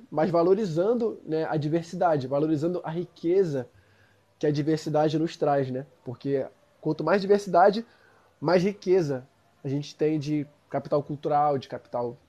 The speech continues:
filosófico, mas a gente tem que valorizar todos os ângulos, né? E não colocar, tipo, uma cultura como a dominante em relação às outras. Enfim.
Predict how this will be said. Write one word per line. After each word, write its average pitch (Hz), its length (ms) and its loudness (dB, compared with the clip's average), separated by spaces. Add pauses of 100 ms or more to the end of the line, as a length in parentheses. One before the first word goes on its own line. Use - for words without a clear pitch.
filosófico, 139 520 -4
mas 143 80 0
a - 20 0
gente 147 100 -6
tem 170 80 -4
que 165 80 -16
valorizar 170 480 0
todos 175 280 -2
os 170 180 -6
ângulos, 139 500 -6 (760)
né? 143 220 -4 (180)
E 139 80 -2
não 147 160 2
colocar, 175 380 0
tipo, 160 240 -6
uma 165 260 0
cultura 156 360 -4
como 147 160 -6
a - 20 -4
dominante 143 540 -6 (180)
em 135 80 -6
relação 139 320 -6
às 143 160 -4
outras. - 340 -10 (460)
Enfim. 131 300 -8